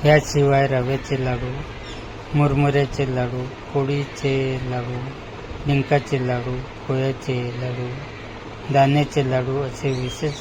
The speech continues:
घटकापासून बनवलेले प्रकारही आहे. एकूण काय तर भारतीय लोक खरेखुरे खवय्ये आहेत. लाडू कोणतेही असो ते त्यांचा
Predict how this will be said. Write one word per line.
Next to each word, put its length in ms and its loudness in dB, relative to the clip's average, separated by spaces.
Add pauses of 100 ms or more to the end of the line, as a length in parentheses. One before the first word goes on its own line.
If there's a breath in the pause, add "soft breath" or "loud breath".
(120)
घटकापासून 800 -4 (680)
बनवलेले 720 4
प्रकारही 840 -2
आहे. 320 -2 (920)
एकूण 320 4
काय 260 2 (100)
तर 140 0
भारतीय 600 0
लोक 220 -2 (180)
खरेखुरे 600 -2 (160)
खवय्ये 600 -2 (540)
आहेत. 280 4 (560)
लाडू 320 8
कोणतेही 880 0
असो 520 -4 (380)
ते 120 4
त्यांचा 720 -4